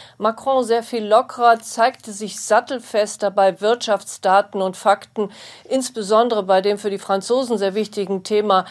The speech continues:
Kaufkraft. Und in der Außenpolitik, da konnte er schweres Geschütz, äh, auffahren, konnte Marine Le Pen eine Abhängigkeit von Putin und von Russland vorwerfen, weil sie nämlich für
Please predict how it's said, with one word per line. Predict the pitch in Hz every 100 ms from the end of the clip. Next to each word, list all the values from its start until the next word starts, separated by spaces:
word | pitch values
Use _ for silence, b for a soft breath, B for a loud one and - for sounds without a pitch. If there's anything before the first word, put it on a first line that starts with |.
| B B
Kaufkraft. | - 226 262 - 269 254 -
Und | 233 208
in | 208 226
der | 208 190
Außenpolitik, | 285 - 294 262 269 262 262 285 277 - B B B B
da | 233 254
konnte | 247 262 262 240
er | 226 226
schweres | 233 233 233 220
Geschütz, | - 220 - 262 - -
äh, |
auffahren, | 226 240 233 - 233 - 220 214 220 220 220 220
konnte | 233 220 214
Marine | 208 202 226 226
Le | 208 196
Pen | - 220 226 226
eine | 143 214 214 208 214 B B
Abhängigkeit | - 220 - 220 214 208 - 208 202 208
von | - 208 190
Putin | - 254 240 214
und | 202
von | - 202
Russland | 196 196 220 240 220 220
vorwerfen, | - 214 214 202 208 214 214 214 208 B B -
weil | 202 202
sie | 196 226
nämlich | 220 220 214 214
für | 214 208 202 196